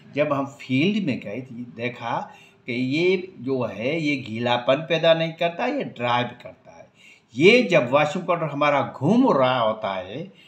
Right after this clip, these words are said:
जब हम तैयार करते हैं या वॉशिंग मशीन में घूम रहा होता है, होता है, तो वो रुकावट पैदा नहीं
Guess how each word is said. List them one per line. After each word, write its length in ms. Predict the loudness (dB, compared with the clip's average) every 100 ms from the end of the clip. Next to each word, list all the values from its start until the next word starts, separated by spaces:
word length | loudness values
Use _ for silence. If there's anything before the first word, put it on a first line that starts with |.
| _ -4
जब 140 | -2
हम 160 | 0 -4
तैयार 420 | 0 6 8 6 4
करते 260 | 2 2
हैं 180 | 0 2
या 180 | 4 6
वॉशिंग 380 | 8 6 2 -4
मशीन 280 | -4 -4 -6
में 80 | -2
घूम 240 | -2 0
रहा 140 | 2 0
होता 260 | 0 -2 0
है, 180 | 0
होता 360 | -2 -6 -8 -6
है, 260 | -6 -6 -8
तो 520 | -10 -20 _ _ -18
वो 460 | -12 -6 -2 -2 -2
रुकावट 840 | -4 -6 -8 0 4 6 4 0 -4
पैदा 300 | -2 0 0
नहीं 220 | 0 -2